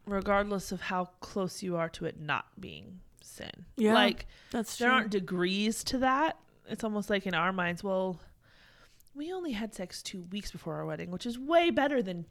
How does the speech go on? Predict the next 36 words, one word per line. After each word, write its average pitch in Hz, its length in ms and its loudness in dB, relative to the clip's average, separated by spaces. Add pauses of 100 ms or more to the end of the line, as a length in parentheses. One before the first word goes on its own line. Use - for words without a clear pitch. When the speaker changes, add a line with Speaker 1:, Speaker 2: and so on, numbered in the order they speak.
Speaker 1:
two - 220 -6
months 160 340 -4
or 160 80 -8
two 180 220 -8
years 160 480 -4
or 170 120 -4
whatever." 185 400 6
Speaker 2:
Yeah. 247 360 6 (1000)
Speaker 1:
Nope. 339 680 4
Speaker 2:
Sin, 349 300 0
sin. 427 260 4
Speaker 1:
And 311 120 10
I 262 160 8
will 466 180 8
say 349 180 6
something, 269 420 2
too, 262 200 2
that 339 140 2
maybe 208 440 2 (580)
might 190 280 2
not 202 220 2
be 202 120 0
the, 175 340 4
um, 170 320 0 (100)
popular 190 440 2
opinion. 202 520 0 (240)
Speaker 2:
Mm. 226 300 -6 (720)
Speaker 1:
If 220 180 4
you're 269 220 8
engaged 240 640 4
and 196 100 -2
you're 240 160 4
really 180 680 6
struggling 185 540 0
with 226 160 2
this, 277 360 2